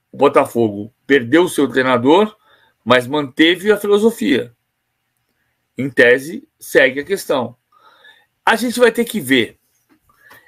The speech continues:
Eu acho que o Botafogo escolheu um técnico que mantém a filosofia e, e escolheu um técnico com mercado na Premier League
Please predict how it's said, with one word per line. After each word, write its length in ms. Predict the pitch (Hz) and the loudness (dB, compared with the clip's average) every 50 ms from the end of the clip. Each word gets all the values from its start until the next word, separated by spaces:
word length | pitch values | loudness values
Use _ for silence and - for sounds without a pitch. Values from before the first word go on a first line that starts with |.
| _ - | _ 2
Eu 180 | 151 160 160 | 4 4 4
acho 220 | 175 190 190 - - | 4 2 0 -2 -8
que 80 | - | -8
o 20 | 180 | -6
Botafogo 500 | 180 185 180 190 170 - 170 170 165 160 | -6 -4 -2 -2 -2 -2 -4 -4 -4 -6
escolheu 380 | 156 - - 165 156 147 147 | -8 0 2 2 4 4 2
um 100 | 147 143 | 0 -2
técnico 640 | 131 - 151 143 139 135 - 135 127 117 - 127 117 | 0 2 2 2 2 2 -4 -12 -14 -12 -12 -14 -14
que 160 | - - 151 | -10 -10 -6
mantém 600 | 147 147 151 147 139 123 - - 180 190 208 214 | -4 -2 -2 -2 -4 -6 -8 -6 -4 -2 -2 -2
a 80 | 196 180 | -2 -2
filosofia 880 | - - 147 147 135 123 123 113 113 - - 127 127 131 143 180 190 - _ _ _ _ _ _ _ _ _ _ _ _ _ _ _ _ _ _ _ _ _ _ _ _ _ _ | -2 -2 -2 -2 -2 -2 -4 -6 -6 -8 -6 -4 -2 0 0 -2 -4 -8 _ _ _ _ _ _ _ _ _ _ _ _ _ _ _ _ _ _ _ _ _ _ _ _ _ _
e, 240 | 147 156 175 170 - - | 0 0 0 -2 -6 -10
e 100 | - 170 | -8 -6
escolheu 460 | 175 - - - 175 160 160 165 165 | -6 -2 2 2 4 4 4 4 2
um 100 | 160 151 | 2 -2
técnico 720 | - - 151 156 160 156 - 185 175 170 - 185 175 - _ _ _ _ - | 0 2 4 4 4 2 -4 -12 -16 -16 -16 -18 -18 -18 _ _ _ _ -6
com 160 | 175 180 196 | -4 -4 0
mercado 600 | 185 170 160 139 120 - - 185 208 220 208 202 | 2 2 2 2 0 -2 -2 0 0 -2 -4 -8
na 120 | 170 151 | -10 -6
Premier 300 | - 156 147 147 135 117 | -4 -4 -2 -2 -4 -4
League 440 | 113 113 117 127 143 151 170 190 226 | -4 -4 -4 -4 -6 -8 -14 -20 -20